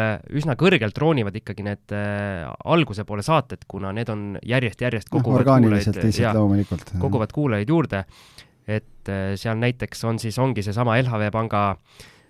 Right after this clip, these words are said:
Speaker 1: saade on üsna, üsna kõrgel. Siis meie kahe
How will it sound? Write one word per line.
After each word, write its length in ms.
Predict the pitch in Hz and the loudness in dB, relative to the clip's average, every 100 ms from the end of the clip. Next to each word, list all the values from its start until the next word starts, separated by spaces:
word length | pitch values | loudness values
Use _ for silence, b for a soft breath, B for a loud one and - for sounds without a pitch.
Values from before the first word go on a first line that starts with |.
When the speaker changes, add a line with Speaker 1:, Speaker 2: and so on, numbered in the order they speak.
| B - | B -4
Speaker 1:
saade 320 | 120 120 113 101 101 101 98 104 | 2 2 2 0 0 0 0 0
on 220 | 107 104 104 104 101 | -2 -2 -2 0 0
üsna, 260 | 120 117 110 104 98 98 95 | 0 0 0 2 0 -2 -2
üsna 220 | 95 110 107 | -4 -2 0
kõrgel. 320 | 135 135 98 | 2 0 -2
Siis 80 | 104 | 2
meie 240 | 131 127 | 4 6
kahe 360 | 117 147 151 | 6 6 6